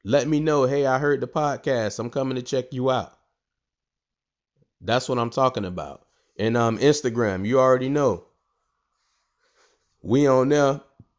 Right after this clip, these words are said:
at least one hour a day I'm online with you guys. So anytime you see me online, reach out, because that one hour a day that I'm online is the time to do that.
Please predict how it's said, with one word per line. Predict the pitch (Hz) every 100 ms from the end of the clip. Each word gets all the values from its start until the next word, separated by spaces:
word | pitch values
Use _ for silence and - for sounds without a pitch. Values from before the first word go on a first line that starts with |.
| _ 117
at | 113
least | 143 151 -
one | 117 131 127
hour | 120 135 120 117
a |
day | 101 120 117
I'm | 92 104 110
online | 113 107 104 107 104
with | 101 101
you | 92
guys. | 82 78 - - - _
So | - 101
anytime | 107 143 147 151 143
you | 143
see | 143 156
me | 151 147
online, | 147 147 156 160 170 131
reach | 123 160 -
out, | 170 139 -
because | 98 98 110 101
that | 107 135 139
one | 151 151
hour | 160 160 147
a | 147
day | 160
that | 156 151
I'm | 151
online | 151 156 160 165 165
is | - 120
the | 120
time | 120 139 139 135
to |
do | 131 139
that. | 123 85